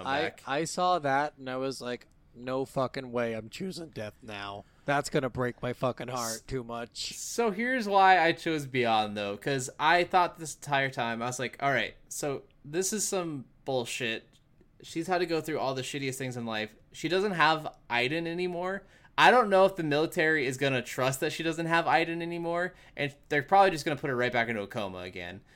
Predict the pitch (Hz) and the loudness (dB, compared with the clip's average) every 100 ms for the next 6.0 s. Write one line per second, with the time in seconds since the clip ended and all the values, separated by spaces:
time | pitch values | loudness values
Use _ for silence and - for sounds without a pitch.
0 | _ 139 139 139 151 185 147 - - - | _ -2 2 6 6 4 -6 -20 -20 -20
1 | _ _ _ - - 185 185 180 190 202 | _ _ _ -8 -2 0 -2 -6 -8 -4
2 | 196 196 196 - 208 196 233 240 240 247 | -4 -4 -8 -10 -10 -4 -4 -2 -6 -4
3 | 233 214 180 175 190 180 175 165 151 131 | -6 -2 -2 -2 -4 -8 -10 -6 -6 -6
4 | 160 175 - 202 160 139 135 139 - - | -10 -10 -10 -10 -4 0 0 -2 -8 -20
5 | _ - _ _ 135 139 143 127 120 | _ -20 _ _ -4 0 0 -2 -6